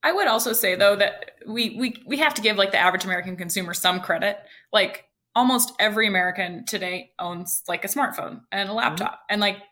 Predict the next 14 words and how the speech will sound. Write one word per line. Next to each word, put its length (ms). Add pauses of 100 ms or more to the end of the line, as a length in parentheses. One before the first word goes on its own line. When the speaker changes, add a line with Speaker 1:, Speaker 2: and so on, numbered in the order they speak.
(140)
Speaker 1:
we 160
understand 580
how 140
those 200
batteries 480
work. 400 (300)
And 120
I 260
know 560
just 200
from 140
using 300
my 380 (320)
iPhone 500